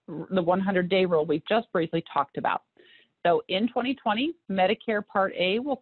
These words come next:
cover, um, the first twenty days, there is no copayment. There's no cost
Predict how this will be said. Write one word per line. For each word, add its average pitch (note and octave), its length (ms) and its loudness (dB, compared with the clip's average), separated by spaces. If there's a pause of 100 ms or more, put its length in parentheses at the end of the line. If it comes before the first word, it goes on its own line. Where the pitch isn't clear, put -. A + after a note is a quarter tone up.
cover, F#3 440 -2 (440)
um, E3 520 -2 (200)
the F#3 100 -6
first A3+ 340 -2
twenty A#3 340 -4
days, G#3+ 320 0
there G3 160 -4
is G3+ 300 -4
no G#3 220 -2
copayment. A#3 680 -4 (180)
There's E3+ 240 -2
no F3 120 -6
cost F#3+ 400 0